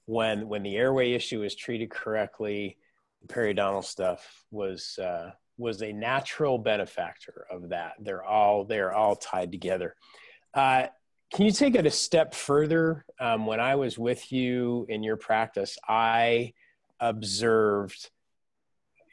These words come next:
what was in my mind an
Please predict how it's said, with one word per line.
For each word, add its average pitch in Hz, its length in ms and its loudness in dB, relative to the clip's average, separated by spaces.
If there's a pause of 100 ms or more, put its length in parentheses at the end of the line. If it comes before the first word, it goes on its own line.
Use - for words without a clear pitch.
what 131 600 2
was 113 360 0
in 104 160 0
my 113 240 4
mind 98 500 0 (280)
an 113 140 -10